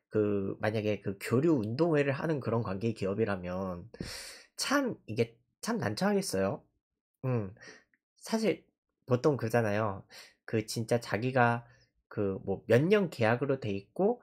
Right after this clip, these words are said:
진짜 뭔가 일을 엄청나게 잘했어가지고 그래서 막 이적을 했으면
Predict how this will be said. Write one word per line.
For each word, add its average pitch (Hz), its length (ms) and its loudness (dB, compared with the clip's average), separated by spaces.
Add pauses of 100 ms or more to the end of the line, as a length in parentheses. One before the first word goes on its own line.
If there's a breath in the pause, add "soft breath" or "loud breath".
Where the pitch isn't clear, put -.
(300 soft breath)
진짜 127 440 -2
뭔가 110 400 -2 (480)
일을 120 300 4
엄청나게 220 600 0
잘했어가지고 117 960 0 (360 loud breath)
그래서 208 400 6
막 135 220 -4
이적을 143 360 0
했으면 98 460 -2